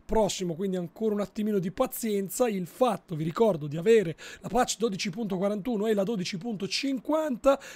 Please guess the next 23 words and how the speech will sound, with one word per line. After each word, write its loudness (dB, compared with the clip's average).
è 2
che -2
la 2
season -2
potrebbe 0
essere -2
prolungata 0
fino -2
al 4
quindici 0
maggio. 4
Prima 4
di 2
salutarvi 2
però, 2
ragazzi, 0
volevo 6
farvi 0
vedere 4
un 2
attimo, 2
per -2
chi 0